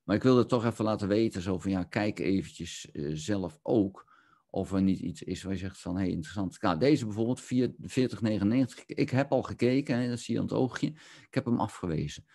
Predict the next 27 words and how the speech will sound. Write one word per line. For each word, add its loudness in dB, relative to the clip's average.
Dus -16
ondanks 4
die -4
twaalf -2
procent -2
en 4
dat 6
hij -2
wat -4
groter 0
is, -2
wat -2
ik -4
helemaal 2
niet -4
erg -4
vind, -2
dat -8
er -8
af -2
en -10
toe 0
eens -2
iets -8
groter -4
is, -6
ik -20